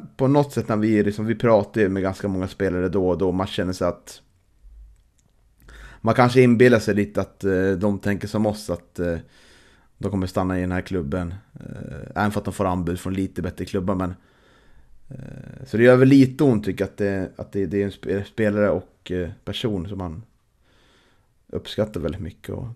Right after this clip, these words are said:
det är lite ont att se att, eh, de är bara fotbollsspelare, såklart, och, eh, eh,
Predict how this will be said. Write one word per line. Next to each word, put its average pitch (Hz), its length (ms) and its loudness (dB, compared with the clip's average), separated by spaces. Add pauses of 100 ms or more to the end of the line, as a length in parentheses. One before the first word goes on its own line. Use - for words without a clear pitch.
det 104 80 -2
är 113 40 2
lite 139 200 4
ont 131 240 2
att 120 80 -2
se 120 220 4
att, 98 240 -2
eh, 98 140 2
de 107 280 0
är 98 180 2
bara 101 200 2
fotbollsspelare, 101 540 -2
såklart, - 600 -8
och, - 360 -14
eh, 82 180 -4 (880)
eh, - 420 -16